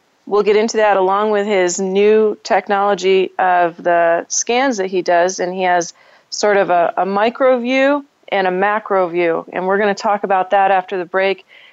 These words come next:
what that means to you and anybody that may be having symptoms of any kind, and how he can pinpoint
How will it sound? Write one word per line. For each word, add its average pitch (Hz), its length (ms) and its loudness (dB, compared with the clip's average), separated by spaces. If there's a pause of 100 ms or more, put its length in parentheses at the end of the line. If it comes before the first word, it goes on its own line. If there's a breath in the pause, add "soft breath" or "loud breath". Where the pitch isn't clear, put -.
(100)
what 208 300 -2
that 226 180 2
means 220 340 -2
to 208 140 -10
you 220 480 2
and 185 160 -2
anybody 214 560 2
that 196 240 2
may 208 260 0
be 226 120 0
having 214 320 2
symptoms 220 520 -2
of 202 120 0
any 208 200 2
kind, 220 440 0
and 190 120 0
how 196 200 -2
he 220 140 2
can 185 180 -4
pinpoint 233 640 0